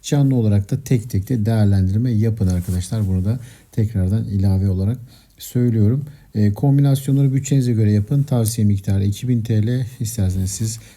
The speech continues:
daha düşük miktarlarda da oynayabilirsiniz. Biz her zaman büyük kazanç hedefiyle,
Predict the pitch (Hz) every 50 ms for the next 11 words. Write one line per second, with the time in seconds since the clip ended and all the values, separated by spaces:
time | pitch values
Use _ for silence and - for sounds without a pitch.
0 | _ - - 107 104 98 95 92 - - 107 98 95 95 - - 101 95 92 92
1 | 92 90 95 104 107 107 110 107 104 98 101 101 95 95 92 87 - - 117 110
2 | 107 107 107 101 - - 101 92 87 87 92 98 107 107 110 - - - - _
3 | _ - 104 101 107 107 - - 110 98 92 110 120 117 - - - - 113 104
4 | 107 101 - - 95 90 92 90 82